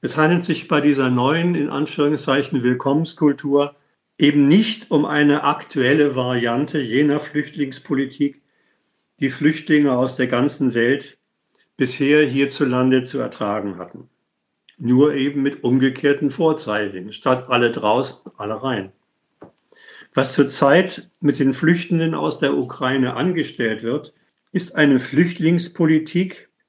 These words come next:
die ein Teil jenes Krieges in Europa ist,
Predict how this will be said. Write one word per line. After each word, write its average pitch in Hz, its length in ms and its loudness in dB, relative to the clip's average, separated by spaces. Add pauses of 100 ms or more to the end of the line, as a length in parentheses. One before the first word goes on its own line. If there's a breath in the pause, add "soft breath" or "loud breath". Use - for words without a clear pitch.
(140)
die 170 160 0
ein 131 280 0
Teil 160 460 4
jenes 165 640 -2
Krieges 156 880 -4 (380)
in 151 220 2
Europa 151 600 2
ist, - 520 -8